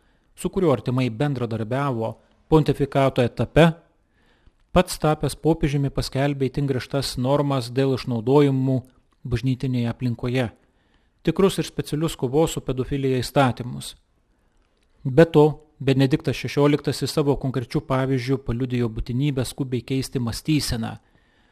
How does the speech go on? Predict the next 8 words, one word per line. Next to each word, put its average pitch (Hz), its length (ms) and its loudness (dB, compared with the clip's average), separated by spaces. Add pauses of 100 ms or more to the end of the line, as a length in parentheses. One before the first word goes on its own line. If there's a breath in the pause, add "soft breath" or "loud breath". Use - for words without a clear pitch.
(160)
kuri 180 220 0
tokia 165 340 -2
svarbi 139 460 -2
kovojant 147 420 2
su 139 140 -6
seksualinio 135 640 0
išnaudojimo 127 560 -2
reiškiniu, 127 540 0